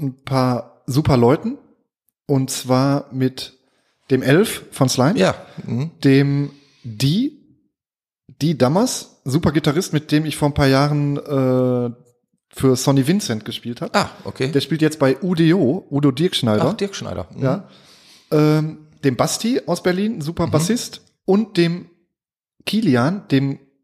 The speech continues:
Speaker 1: Keyboarder von Egotronic.
Speaker 2: Mhm.
Speaker 1: Und mach meine Platte fertig, meine eigene.
Speaker 2: Dein, dein Soloalbum.
Speaker 1: Ja, nach Jahren.
Speaker 2: Wie, wie wird
Speaker 1: Ja.
Speaker 2: es heißen?
Speaker 1: Das weiß ich noch nicht.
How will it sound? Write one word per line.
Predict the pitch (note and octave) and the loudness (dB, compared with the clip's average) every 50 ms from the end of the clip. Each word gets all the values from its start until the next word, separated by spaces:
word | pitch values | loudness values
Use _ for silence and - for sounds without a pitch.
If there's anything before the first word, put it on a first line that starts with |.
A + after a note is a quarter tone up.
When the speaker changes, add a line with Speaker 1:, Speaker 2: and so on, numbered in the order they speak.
| _ _ _ _ | _ _ _ _
Speaker 1:
Keyboarder | - E3 F3 F#3+ F3 E3 D#3+ D#3+ D#3+ D#3+ E3 D#3+ D#3+ D#3+ - - - _ _ _ _ _ _ _ _ _ _ _ _ | -8 -6 -6 -4 -2 0 0 2 2 2 2 0 0 0 -2 -6 -12 _ _ _ _ _ _ _ _ _ _ _ _
von | - - - - - - - - C#3 C3+ C3+ C3+ C3+ C3+ C3+ C3+ C3+ C3+ C3 C#3 - _ _ _ _ _ _ - | -16 -16 -14 -12 -12 -10 -4 0 2 2 2 0 0 -2 -4 -4 -6 -6 -8 -8 -12 _ _ _ _ _ _ 0
Egotronic. | C#3 B2+ C3 C3 - A#2 F#2+ D2 - - - _ _ - _ _ _ _ - | 0 0 0 -2 -2 -4 -4 -4 -8 -12 -18 _ _ -20 _ _ _ _ -12
Speaker 2:
Mhm. | - G2+ F2+ B2+ D#3+ | -8 -4 -2 0 2
Speaker 1:
Und | F3 D3 C#3+ | 2 2 2
mach | D#3 D#3+ D#3 - - - - _ _ _ _ _ _ | 2 0 0 -2 -6 -10 -16 _ _ _ _ _ _
meine | C#3 C3+ C#3 C#3+ | 0 0 2 2
Platte | - E3 D#3+ - A2+ | 0 -2 -2 -2 -2
fertig, | - A2 F#2+ - G2+ - - - | -2 -2 -2 -2 -4 -10 -6 -4
meine | A#2+ A2+ A#2 F2+ | -2 0 0 0
eigene. | A2 A#2 G#2+ G2+ F#2 F#2 - | 0 -2 -2 -4 -6 -8 -6
Speaker 2:
Dein, | - A2+ A#2 A#2+ B2 - | -6 -4 -4 -4 -2 0
dein | - A#2 A#2 A2+ | 0 2 2 2
Soloalbum. | G#2 G2+ A2+ C#3+ D#3 A2+ F2 D2+ E2 E2 E2 E2 D#2+ - B2+ | 2 2 2 2 2 2 0 0 -2 -6 -6 -8 -8 -6 -4
Speaker 1:
Ja, | A#2+ B2 | -2 -2
nach | B2+ A#2+ A2+ | -2 -2 0
Jahren. | B2+ C3 C#3 C3 G#2+ G2+ G#2 G2 | 0 0 0 0 -2 -4 -2 0
Speaker 2:
Wie, | A2 A2 A2+ | 0 0 2
wie | B2 C#3 C#3 | 2 2 2
wird | E3 E3 | 2 2
Speaker 1:
Ja. | C#3+ C#3 | 2 0
Speaker 2:
es | C#3+ - C3 | 0 0 0
heißen? | C#3 E3 D#3+ - - F#2+ D#2+ - - - _ _ _ _ - | 0 0 0 0 -4 -6 -10 -12 -16 -20 _ _ _ _ -4
Speaker 1:
Das | D#3 D3+ - | -2 0 2
weiß | A3+ C4 G3 | 2 2 2
ich | D#3 | 2
noch | D3 C3 | 0 0
nicht. | C3 C3+ C3 - - | 0 -2 -4 -6 -12